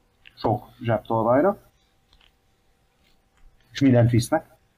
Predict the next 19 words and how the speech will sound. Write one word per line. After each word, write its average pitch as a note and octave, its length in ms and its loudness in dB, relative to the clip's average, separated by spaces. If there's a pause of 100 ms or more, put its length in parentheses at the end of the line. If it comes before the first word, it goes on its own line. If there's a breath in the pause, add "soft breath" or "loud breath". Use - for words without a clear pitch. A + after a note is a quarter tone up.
(1500)
Ö, A2+ 480 0 (220)
ö, G#2 480 0
Skulkán D#3 420 0
nem D3 120 2
nagyon C#3 260 4
vannak A#2+ 300 0
törvények. A2 600 -2 (1700)
Erre G#2 240 -2
is G#2 180 -4
érdemes G#2 440 -4
felkészülni. B2+ 880 0
Ö, A2 340 2 (120)
rendfenntartás A#2 840 -2
csak A#2 240 -6
a A2+ 200 -6
legbelső G2+ 640 -4
részen, G2+ 580 -4
a G2+ 160 -8
szigeten G#2+ 640 -4